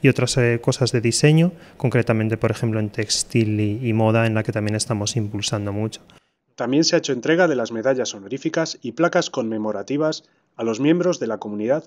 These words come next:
Speaker 2: universitaria jubilados o fallecidos durante el curso pasado. El acto ha servido asimismo para hacer balance del año académico dos mil dieciséis dos mil diecisiete, en el que la Universidad Rey Juan Carlos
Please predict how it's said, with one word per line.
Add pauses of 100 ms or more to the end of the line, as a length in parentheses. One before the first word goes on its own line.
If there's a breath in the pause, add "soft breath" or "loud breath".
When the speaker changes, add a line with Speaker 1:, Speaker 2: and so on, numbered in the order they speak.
Speaker 2:
universitaria
jubilados
o
fallecidos
durante
el
curso
pasado. (1500)
El
acto
ha
servido
asimismo (280 soft breath)
para
hacer
balance
del
año
académico
dos
mil
dieciséis
dos
mil
diecisiete, (340 soft breath)
en
el
que
la
Universidad
Rey
Juan
Carlos